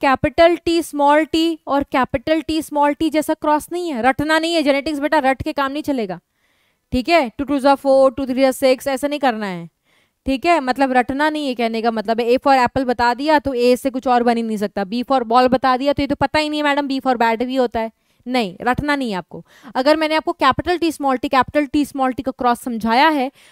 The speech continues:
तो आप ये क्रॉस देखो और ये क्रॉस देखो, सेम टाइप है, क्योंकि ये भी मोनोहाइब्रिड, ये भी मोनोहाइब्रिड, ठीक है, एक ही हाइब्रिड है ना, that is why it is monohybrid, ठीक है। तो ये तो बिल्कुल हमारे मोनोहाइब्रिड जैसा ही है,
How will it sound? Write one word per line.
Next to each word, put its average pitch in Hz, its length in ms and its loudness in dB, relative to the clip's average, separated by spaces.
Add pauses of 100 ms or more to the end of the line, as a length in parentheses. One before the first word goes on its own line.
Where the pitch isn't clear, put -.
(120)
तो - 60 -2
आप 277 280 2
ये 277 240 0
क्रॉस 294 300 2
देखो 277 200 2
और 311 80 2
ये 277 180 0
क्रॉस 262 260 0
देखो, 262 340 -2 (120)
सेम 269 320 -2
टाइप 330 280 2
है, 370 100 2 (500)
क्योंकि 277 180 -2
ये 277 180 0
भी 320 120 4
मोनोहाइब्रिड, 330 640 6
ये 240 200 0
भी 226 120 0
मोनोहाइब्रिड, 175 640 -8 (720)
ठीक 254 120 -2
है, 330 160 4 (840)
एक 285 280 0
ही 359 100 8
हाइब्रिड 320 420 4
है 320 80 8
ना, 339 180 2 (960)
that 240 160 -2
is 240 120 -2
why 262 120 4
it 247 80 -4
is 220 140 -4
monohybrid, 202 640 -6 (220)
ठीक 269 200 -2
है। 330 140 4 (520)
तो 311 320 6
ये 240 200 0
तो 339 140 -2
बिल्कुल 359 500 4
हमारे 311 360 2
मोनोहाइब्रिड 320 640 2
जैसा 285 280 2
ही 254 220 -2
है, 240 160 -6